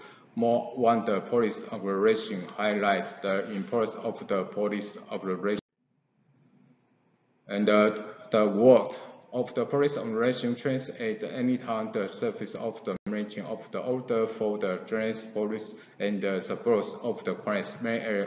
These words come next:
work concern of the police officers have to friends. Uh, say in so the police order for, for police of the police officers in the place of the crimes.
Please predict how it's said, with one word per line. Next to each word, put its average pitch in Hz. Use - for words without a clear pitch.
work 110
concern 113
of 123
the 113
police 98
officers 104
have 107
to 92
friends. 104
Uh, 101
say 117
in 113
so 113
the 104
police 117
order 107
for, 113
for 104
police 104
of 104
the 104
police 107
officers 110
in 95
the 92
place 110
of 98
the 98
crimes. 98